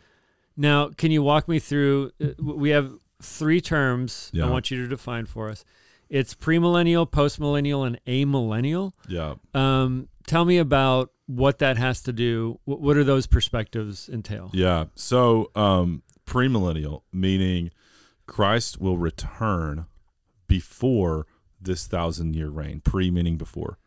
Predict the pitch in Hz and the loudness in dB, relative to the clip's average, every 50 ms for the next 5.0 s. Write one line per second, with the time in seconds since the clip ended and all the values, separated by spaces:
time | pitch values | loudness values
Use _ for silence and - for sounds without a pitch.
0 | _ _ _ _ _ _ _ _ _ - - 110 101 92 95 87 - 113 120 - | _ _ _ _ _ _ _ _ _ -4 0 2 2 2 2 0 0 0 0 0
1 | - 131 120 123 120 117 120 117 107 107 101 98 95 90 85 82 82 82 - - | 2 2 2 2 2 0 0 0 0 0 0 0 0 -2 -2 -2 -2 0 0 0
2 | 107 110 117 113 - - - 160 156 147 143 135 131 - 135 131 123 123 131 131 | 0 0 0 2 2 2 4 4 2 4 2 2 0 -2 -4 -4 -2 -2 0 0
3 | 127 117 107 95 85 82 - 98 101 90 - 113 113 - - - 120 120 120 120 | 0 -2 -4 -6 -8 -8 -2 2 2 2 2 0 -4 -6 -8 -10 -8 -6 -4 -4
4 | 123 120 117 117 113 113 110 117 113 92 - 127 135 135 123 135 127 - - - | -4 -4 -2 -2 -4 -4 -6 -6 -8 -6 -2 0 0 2 2 0 0 -2 -6 -10